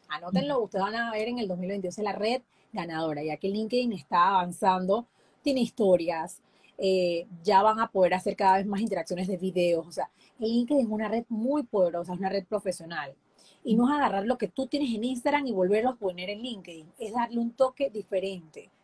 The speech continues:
Speaker 1: Natalie me mira como que yo sé, yo sé. Es un toque
Speaker 2: <laughs>
Speaker 1: distinto, porque muchas veces me agarran, una persona me agarra el Instagram y me lo sube a Facebook, y me lo sube a LinkedIn, y me lo sube a todos lados. No, mi vida, acá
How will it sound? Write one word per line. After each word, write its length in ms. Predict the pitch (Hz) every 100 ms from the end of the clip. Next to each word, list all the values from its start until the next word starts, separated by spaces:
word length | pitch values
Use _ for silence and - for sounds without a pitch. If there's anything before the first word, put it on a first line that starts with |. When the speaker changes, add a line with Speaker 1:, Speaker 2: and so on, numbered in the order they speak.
| _ _
Speaker 1:
Natalie 280 | 240 190 233
me 60 | 190
mira 200 | 185 196
como 200 | 190 160
que 140 | 151
yo 160 | 165 156
sé, 260 | - 165 156
yo 100 | 180
sé. 240 | 185 - _ _ _ -
Es 120 | 196
un 240 | 226 214
toque 340 | - 262 285 277
Speaker 2:
<laughs> 60 |
Speaker 1:
distinto, 920 | 233 185 - _ - 254 220 180 160 156
porque 200 | 170 190
muchas 200 | 226 254
veces 140 | 254 247
me 80 |
agarran, 320 | 196 202 226 233
una 220 | 240 254
persona 240 | 220 226
me 80 | 220
agarra 160 | 190 214
el 80 | 240
Instagram 440 | 247 254 247 269 - _ -
y 80 | 240
me 80 | 202
lo 80 |
sube 160 | 190 226
a 80 | 240
Facebook, 380 | 247 247 254 262
y 40 |
me 100 | 202
lo 60 | 185
sube 180 | 226 220
a 160 | 220 -
LinkedIn, 560 | 254 247 240 247 247 240
y 60 |
me 80 | 202
lo 60 | 185
sube 140 | 214
a 40 |
todos 140 | 240 233
lados. 220 | 233 196
No, 140 | 226
mi 120 | 226 190
vida, 260 | 190 170
acá 440 | - 214 220 247